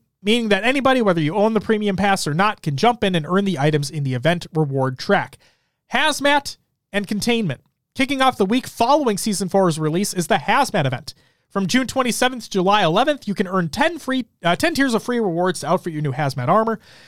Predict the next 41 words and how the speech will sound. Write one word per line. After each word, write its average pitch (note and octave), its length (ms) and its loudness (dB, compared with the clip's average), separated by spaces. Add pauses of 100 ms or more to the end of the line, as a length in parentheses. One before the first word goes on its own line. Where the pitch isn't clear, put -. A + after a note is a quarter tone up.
(260)
The F#3 100 -2
Containment C#4+ 560 0
event F#3+ 260 0
will F#3+ 100 4
arrive E3 340 2
later A3+ 320 2 (320)
on E3+ 100 -2
August E3+ 380 2
twenty-ninth, F#3+ 500 -2
which E3+ 180 -2
will G3+ 100 -2
also A#3+ 360 2
run E3+ 160 0
for D#3 120 -8
two C#3+ 180 -4
weeks C#3+ 300 -4
through G3 160 -2
September C3 360 -4
twelfth, C3 320 -6 (340)
and F#3+ 120 -2
offers A#3+ 420 2
another A#3 240 0
ten D4+ 320 -4
tiers A#3+ 320 -2
of C#3+ 140 -4
free G#3+ 280 -4
Hazmat-themed E3 760 -2
rewards. E3+ 480 2 (600)
Tenrai E4 560 2
two A#3+ 460 2
and G3+ 240 0
three. G3+ 380 0 (640)
Tenrai C#4 540 2
was A3 140 0
the G3+ 100 0
first C#4+ 260 -2
multiplayer A#3+ 480 2
event G3 220 0
of G#3 100 -4
Season F3+ 300 -4
one D3 240 -2